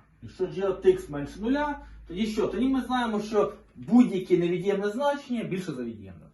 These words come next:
Тоді воно працює для всіх іксів з області визначення даної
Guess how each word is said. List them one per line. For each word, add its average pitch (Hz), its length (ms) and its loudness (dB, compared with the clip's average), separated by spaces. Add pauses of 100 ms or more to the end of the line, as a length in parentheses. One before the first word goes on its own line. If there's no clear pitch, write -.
(280)
Тоді 170 540 -2 (520)
воно 190 360 -2
працює 190 720 6
для 156 160 -2
всіх - 320 -8
іксів 277 460 0 (480)
з 120 100 -6
області 196 340 0
визначення 147 560 0
даної 120 680 -6